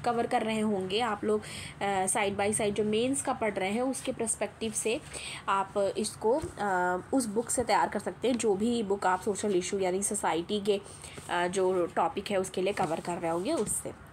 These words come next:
दूसरा है child mortality has dipped to, ठीक है, child mortality has dipped to, कितना dip हुआ है, थर्टी फ़ाइव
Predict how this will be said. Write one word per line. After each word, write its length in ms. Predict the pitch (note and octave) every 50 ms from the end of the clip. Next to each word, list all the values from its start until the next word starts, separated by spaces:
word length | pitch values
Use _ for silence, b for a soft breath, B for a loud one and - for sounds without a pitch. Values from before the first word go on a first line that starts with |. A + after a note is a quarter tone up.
| - A3+
दूसरा 300 | C4 C4 B3 - E4+ D#4+
है 440 | D#4 D#4 F4 - B B B B B B B B B B B B B B B B - - - -
child 460 | - - F4+ E4 D#4 D#4 F4 F4+ F4+ F#4
mortality 640 | F4+ F4+ F4+ D#4+ D4 C#4+ C#4+ C#4+ C#4+ E4 E4 D4+
has 280 | C4+ C#4 C#4 D4 D4 C4+ A#3 G#3+ G3 G3
dipped 280 | A#3+ A3+ G3+ F#3 E3+ E3
to, 260 | D3+ - - - - - - - - -
ठीक 180 | - F#3+ - -
है, 120 | C#4+ F4+
child 540 | F4+ - - - A3+ G3 G3 G3+ B3 E4 D#4+ C#4+ C4+
mortality 540 | B3 A3 A3 G#3 F#3+ F#3 G3+ - B3+ C#4 B3+ A3 G#3+
has 340 | G3 G3+ G#3+ B3 A3+ G3+ F#3 G3+
dipped 400 | G#3 G3+ F#3+ F#3+ A#3 B3 A3+ -
to, 100 | F#3 D3+ - - - - - - - - - - - - - - - - - - - - - - - - -
कितना 300 | - C4+ A3 A#3+ B3+ C#4
dip 240 | C#4+ C#4+ D4+ C#4+ -
हुआ 140 | D4+ D4 C#4+
है, 160 | C#4+ D4 E4 F#4 B B B B B B B B B -
थर्टी 260 | D#4+ C#4+ C#4+ - E4+
फ़ाइव 440 | F4+ F4+ - F4 D4+ C#4 D4+ E4 -